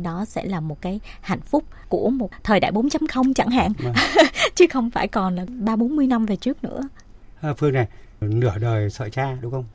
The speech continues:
Speaker 2: Dưới trắng mực đen rồi. Rồi là thương mẹ nữa, thương má Nụ, thương đến mức độ đã phải lo hạnh phúc mẹ ngay những dòng chữ đầu cuốn sách mà. Thế thì đến một khi nào đó thì Phương và các em của mình đã cảm nhận, cảm thấu hết được cái tấm lòng và quyết tâm để mà đồng hành cùng với Tân Hiệp Phát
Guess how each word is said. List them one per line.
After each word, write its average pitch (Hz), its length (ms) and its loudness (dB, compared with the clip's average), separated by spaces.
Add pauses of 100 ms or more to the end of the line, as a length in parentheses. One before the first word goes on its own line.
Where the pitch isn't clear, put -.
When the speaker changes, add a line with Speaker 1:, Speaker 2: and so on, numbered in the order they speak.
(120)
Speaker 2:
Dưới 117 160 0
trắng 135 160 4
mực 147 100 4
đen 127 220 4
rồi. 107 160 2 (460)
Rồi 113 80 -4
là 104 60 0
thương 131 240 0
mẹ 123 180 2
nữa, 123 180 -2 (100)
thương 135 180 0
má 135 100 2
Nụ, 147 160 6
thương 160 160 4
đến 160 100 8
mức 196 120 -2
độ 160 200 0 (160)
đã - 200 -6
phải 120 100 0
lo 131 140 4
hạnh 151 140 0
phúc 202 140 0 (360)
mẹ 135 200 -2
ngay 139 160 0
những 151 120 0
dòng 135 160 2
chữ 165 140 2
đầu 147 160 6
cuốn 123 100 0
sách 196 180 2
mà. 147 180 6 (360)
Thế 196 120 6
thì 143 220 6
đến 139 180 4
một 180 100 6
khi 165 120 4
nào 123 180 4
đó 113 220 4
thì 123 140 0
Phương 139 280 0
và 113 140 0
các 143 160 -2
em 139 240 0
của 104 100 -6
mình 104 220 2 (280)
đã 139 100 -4
cảm 104 280 2
nhận, 104 260 -2 (140)
cảm 98 160 0
thấu 117 200 -2
hết 190 140 2
được 131 80 -6
cái 127 100 -4
tấm 135 160 0
lòng 117 280 0 (280)
và 113 140 0
quyết 170 260 0
tâm 131 280 0
để 110 120 -2
mà 95 100 -4
đồng 107 200 -2
hành 95 200 -6
cùng 98 200 -6
với 113 80 -6
Tân 131 120 -4
Hiệp 104 100 -4
Phát 135 220 -6